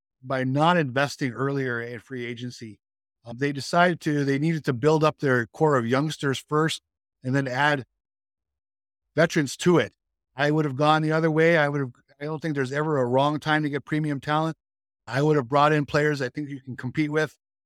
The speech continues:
and sprinkle in your kids among them. And I think that would have been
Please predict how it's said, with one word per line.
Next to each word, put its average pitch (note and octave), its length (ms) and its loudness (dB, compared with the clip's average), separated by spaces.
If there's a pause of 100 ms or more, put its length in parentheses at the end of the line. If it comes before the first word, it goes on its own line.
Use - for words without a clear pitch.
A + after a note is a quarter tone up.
(140)
and C3+ 200 -8
sprinkle D#3 500 0
in D#3 100 4
your C3+ 160 4
kids D3 300 -2
among C#3 380 2
them. C#3 320 2 (580)
And B2 120 -12
I B2+ 100 -6
think C#3 220 -2
that C3+ 180 2
would C#3+ 120 0
have C3 100 -4
been B2+ 340 -2